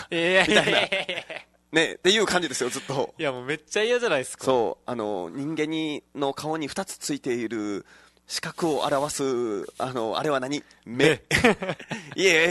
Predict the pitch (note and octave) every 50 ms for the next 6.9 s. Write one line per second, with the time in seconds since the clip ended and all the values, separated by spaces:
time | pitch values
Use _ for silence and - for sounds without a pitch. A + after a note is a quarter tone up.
0 | E3+ D#3 C#3+ - G#3+ G#3+ F3 F#3 A3+ C4+ D4 - F4+ F4 F3+ D#3+ C#3 C#3 C3+ -
1 | - C3 G#2+ - - F3+ - - F3 E3 - - F#3 - - - - A#3+ A#3 A#3+
2 | A#3+ A#3 B3 B3 A3 F#3+ F#3+ D3+ D#3 D#3 - - D#3 C#3+ - - - A3+ D4+ D4+
3 | - - - B3+ A#3 - - - E3+ E3 E3+ E3+ D3+ D#3+ E3 F3+ G3 - E3 -
4 | F#3+ D3+ C3+ - B2+ G#2 A2 - - B2+ - - - - - - F#3 B2 A2 -
5 | - F#3 F#3 - - F#3+ G3+ F3 - - B2 - - G3 A#3 A#3 - A#3 A#3+ B3
6 | B3+ B3+ B3+ G#3+ F#3+ F#3+ A3+ A#3 G3 E3 E3 D#3 B2+ B2+ A#2 G#2+ A2 -